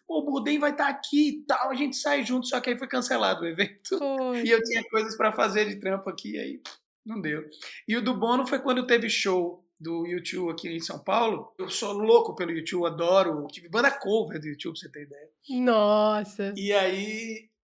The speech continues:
Speaker 1: teve show do U two, eu fui em todos que teve aqui em São Paulo, mas no, no último show que teve, depois do show, eu fui pro hotel, onde a gente achava que o Bono estava, que na verdade ele não estava nesse hotel, ele estava em outro. Quem tava lá era o baixista e o baterista.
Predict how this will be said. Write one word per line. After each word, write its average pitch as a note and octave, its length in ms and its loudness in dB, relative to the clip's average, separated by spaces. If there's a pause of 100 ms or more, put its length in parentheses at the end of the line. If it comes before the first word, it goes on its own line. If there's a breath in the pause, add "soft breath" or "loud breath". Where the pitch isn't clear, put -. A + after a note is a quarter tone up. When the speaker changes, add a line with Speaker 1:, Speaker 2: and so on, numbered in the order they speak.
Speaker 1:
teve G3+ 180 -2
show G3+ 220 0
do G3+ 80 -4
U A#3+ 160 -2
two, B3+ 180 -2
eu C4+ 60 -2
fui A3 160 -8
em A3+ 100 -10
todos F#3+ 240 -2
que - 100 -8
teve F3 200 -8
aqui F3 120 -10
em F3+ 40 -6
São A3+ 200 -6
Paulo, C4+ 240 0
mas B3 220 0
no, A3+ 180 -4
no A3+ 180 -2
último A3 360 -4
show G3 240 -2
que F#3+ 140 -10
teve, A#3 320 2
depois A3+ 520 2
do F#3+ 140 -6
show, - 560 2 (100)
eu F3+ 120 -10
fui A3 160 -8
pro A3+ 180 -6
hotel, A#3+ 460 2
onde G#3+ 260 0
a G#3+ 40 -4
gente G#3+ 360 -8
achava G#3 640 2
que G3 140 -10
o E3+ 60 -8
Bono E3+ 260 -8
estava, G3 360 -2
que G#3+ 120 -6
na G3+ 80 0
verdade G3+ 320 0
ele F#3+ 100 -2
não B3+ 140 -2
estava G3+ 280 0
nesse F3+ 160 -8
hotel, G#3 300 -4
ele A3 80 -4
estava G#3 240 -2
em G3+ 80 -8
outro. F#3+ 320 -4 (340 loud breath)
Quem A3 160 -8
tava A3+ 220 2
lá G#3+ 140 2
era A3 80 2
o A3+ 40 0
baixista A3 520 -2
e - 20 2
o G3 60 0
baterista. G#3 600 -6